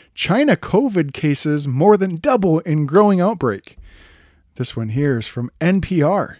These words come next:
"Shares in China fall amid strongest covid nineteen lockdown yet." A B C says, "Rise in covid nineteen infections overseas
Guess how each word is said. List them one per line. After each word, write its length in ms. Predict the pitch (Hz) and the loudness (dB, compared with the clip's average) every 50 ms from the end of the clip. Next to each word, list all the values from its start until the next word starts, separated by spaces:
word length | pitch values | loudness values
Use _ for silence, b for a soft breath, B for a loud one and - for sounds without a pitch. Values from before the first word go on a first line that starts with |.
| _ | _
"Shares 600 | _ - - - - - 196 202 202 208 214 196 - | _ -8 -4 -4 -2 0 0 0 2 2 2 0 0
in 240 | - 165 156 156 151 | -2 -2 -4 -2 -2
China 400 | - - 196 185 190 190 180 160 | -4 -4 -2 0 0 0 0 -2
fall 460 | - - - 202 185 185 185 196 127 | -4 -4 -2 2 2 4 4 2 2
amid 240 | 139 147 151 143 - | 0 -2 -2 -2 -4
strongest 580 | - - - 202 185 185 190 180 196 - - - | -4 -4 -4 -4 -2 -2 -2 -2 -4 -6 -6 -2
covid 340 | - 190 175 175 170 147 | -2 -2 0 0 -4 -4
nineteen 520 | 156 156 156 185 180 - - - 202 196 180 | -2 -2 -2 -2 -4 -8 -8 -6 -6 -4 -4
lockdown 560 | 170 160 170 - - - 170 160 156 151 147 | -2 -2 -4 -4 -2 -2 0 0 0 0 0
yet." 320 | 165 196 214 - - - - B B B B B B B B B B - | 0 0 -2 -2 -4 -14 -20 B B B B B B B B B B 0
A 160 | 196 202 220 | 0 2 2
B 160 | 196 202 185 | 2 0 0
C 420 | - - - 220 269 240 208 208 | 0 -2 -2 -2 -2 -2 -2 -2
says, 360 | 208 - - 185 175 160 135 131 | -2 -2 -2 -2 -2 -2 -4 -4
"Rise 340 | 135 165 202 240 226 196 | -4 -2 2 2 2 2
in 140 | 196 190 175 | 0 -2 -2
covid 240 | - 202 196 196 185 | -2 -2 -2 -2 -4
nineteen 340 | 190 190 190 175 - 214 202 | -6 -6 -6 -6 -6 -4 -4
infections 460 | 185 - 220 185 - - 190 170 - | -4 -6 -6 -10 -6 -4 -4 -4 -2
overseas 600 | - 202 214 208 190 170 - - 214 214 208 - | 0 0 2 2 2 -2 -2 -2 -2 -4 -4 -4